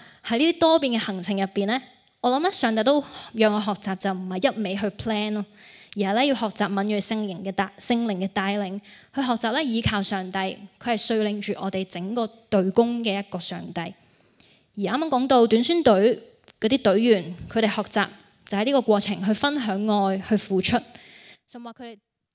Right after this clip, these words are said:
哋，誒，係，甚或呢，去到體會呢，就係上帝呢喺，係，我以為，OK，好，呃，甚或呢，去體會呢，上帝呢喺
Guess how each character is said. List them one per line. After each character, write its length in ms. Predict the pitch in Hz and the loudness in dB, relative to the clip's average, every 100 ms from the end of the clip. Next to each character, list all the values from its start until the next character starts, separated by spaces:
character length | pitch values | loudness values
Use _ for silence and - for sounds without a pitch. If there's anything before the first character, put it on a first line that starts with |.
| _ _ _ _ | _ _ _ _
哋， 80 | 220 | -18
誒， 20 | - _ | -18 _
係， 140 | 202 - _ | -18 -20 _
甚 160 | - 240 | -16 -12
或 120 | 254 | -12
呢， 60 | 370 | -10
去 40 | |
到 200 | 254 226 | -8 -8
體 300 | - - 196 | -10 -14 -12
會 180 | 277 254 | -8 -8
呢， 120 | 262 | -10
就 140 | 262 196 | -14 -18
係 280 | 202 185 - _ _ _ _ _ _ _ - - | -16 -18 -20 _ _ _ _ _ _ _ -20 -6
上 180 | - 214 220 | 4 4 6
帝 80 | 240 | 6
呢 80 | 285 | 4
喺， 440 | 262 208 190 254 - - - | 0 -2 0 0 -4 -20 -20
係， 120 | - - | -16 -12
我 80 | 220 | -10
以 100 | 214 | -10
為， 60 | 202 - - - - - - - | -12 -20 -20 -20 -18 -14 -14 -10
OK， 240 | 277 - - - 622 605 392 | -6 -6 -6 -4 -2 0 2
好， 180 | 254 330 - - | 4 4 -2 -4
呃， 300 | 233 226 226 - - - | 0 2 0 -6 -16 -8
甚 160 | - 247 | 0 4
或 80 | 254 | 4
呢， 60 | 415 | 4
去 80 | 302 | 2
體 60 | - 247 | 4 6
會 140 | 294 | 6
呢， 140 | 285 294 | 6 2
上 320 | - 233 220 | 2 2 4
帝 60 | 226 | 4
呢 160 | 247 | 4
喺 400 | 262 220 196 220 | 2 0 0 -2